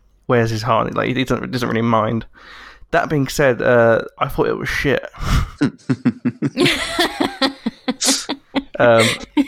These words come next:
all these people are saying, like, "Oh, this is the, this is the film we could have had." Well, I'm glad you don't have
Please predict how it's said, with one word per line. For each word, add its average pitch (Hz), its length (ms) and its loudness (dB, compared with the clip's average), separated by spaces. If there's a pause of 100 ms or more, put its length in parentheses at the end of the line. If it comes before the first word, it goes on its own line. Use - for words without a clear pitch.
(1200)
all 175 120 4
these 170 100 2
people 160 180 2
are 135 40 2
saying, 131 180 2
like, 123 140 0
"Oh, 131 160 4
this 139 180 -2
is 135 100 -2
the, 131 200 2
this 135 260 -4
is - 60 -6
the 131 80 2
film 131 180 2
we 120 60 0
could 135 100 0
have 117 80 0
had." 107 240 -2 (960)
Well, 139 460 2 (440)
I'm 147 120 2
glad 151 420 2 (140)
you 135 220 -4
don't 131 220 0
have - 360 -2